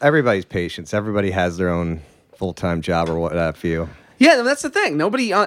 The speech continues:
Speaker 2: is, like, a real actor. It's like these people have jobs and they came and helped us on their own time. So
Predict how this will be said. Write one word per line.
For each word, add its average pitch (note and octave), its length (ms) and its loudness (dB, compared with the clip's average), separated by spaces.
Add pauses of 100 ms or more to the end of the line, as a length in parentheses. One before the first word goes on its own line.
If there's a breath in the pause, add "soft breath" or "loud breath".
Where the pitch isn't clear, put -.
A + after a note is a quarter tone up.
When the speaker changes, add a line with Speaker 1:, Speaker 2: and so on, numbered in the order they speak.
Speaker 2:
is, E3+ 220 2
like, D#3+ 100 2
a D#3 60 0
real D#3 260 4
actor. D3+ 360 2
It's B2 120 -6
like B2+ 120 -2
these C#3 120 -4
people D#3+ 240 -4
have D3 100 0
jobs D3 360 4
and C3 100 -6
they A#2+ 80 -4
came C#3 260 -4
and C3 80 -4
helped B2 300 -2
us B2 340 -2
on C#3 200 -2
their B2+ 160 0
own C#3+ 220 0
time. C3 520 0
So A2+ 480 0